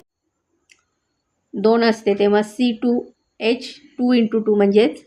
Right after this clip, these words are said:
सी टू एच फोर या श्रेणीच्या पहिल्या सदस्याचे रेणूसूत्र मिळते. जेव्हा एनचे मूल्य तीन असते, तेव्हा सी थ्री एच टू इंटू थ्री म्हणजेच सी थ्री एच सिक्स असे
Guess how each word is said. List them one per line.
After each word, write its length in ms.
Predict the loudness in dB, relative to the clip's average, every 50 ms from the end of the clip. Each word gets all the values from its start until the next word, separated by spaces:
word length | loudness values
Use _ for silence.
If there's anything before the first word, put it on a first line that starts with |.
| _ _
सी 400 | _ _ -12 -6 -4 -2 -2 -2 0
टू 120 | 2 2
एच 180 | 4 4 2 0
फोर 200 | 0 0 0 2
या 240 | 2 2 2 2 0 -4 -8 _ _ _ _ _ _ _ _ _ _ _ _
श्रेणीच्या 480 | -4 0 0 2 2 0 0 0 0 0
पहिल्या 360 | 2 2 2 2 2 2 0
सदस्याचे 640 | 0 -2 0 0 0 0 2 0 0 2 2 2
रेणूसूत्र 500 | 4 4 2 2 0 -2 -4 -4 0 2
मिळते. 420 | 4 4 6 4 4 2 -2 -4 0
जेव्हा 320 | 2 2 2 2 2 0 0
एनचे 300 | 0 0 0 0 0 0
मूल्य 320 | 0 2 0 2 2 0 0
तीन 220 | 0 0 0 0 0
असते, 280 | 0 -2 -4 -6 -6
तेव्हा 320 | -4 -2 -2 0 0 -2 -2
सी 300 | -2 -2 0 0 0 0
थ्री 200 | 0 -2 -2 -2 -6 -10 -16 _ _ _ _ _ _ -6
एच 300 | -4 -4 -6 -8 -10 _
टू 220 | -4 -4 -4 -4 -6 -8 -14 _ _ _ _ _ _ _ -6
इंटू 300 | -4 -4 -4 -2 -4 -4
थ्री 220 | -2 0 2 2
म्हणजेच 360 | 2 2 2 2 2 2 0 -2 -6 -20 _ _ _ _ _
सी 280 | _ _ -4 -2 -2 -2
थ्री 180 | 0 0 0 0 0 -2
एच 220 | -2 -2 -2 -4
सिक्स 160 | -2 -2 0
असे 420 | 0 0 0 0 0 0 -2 -8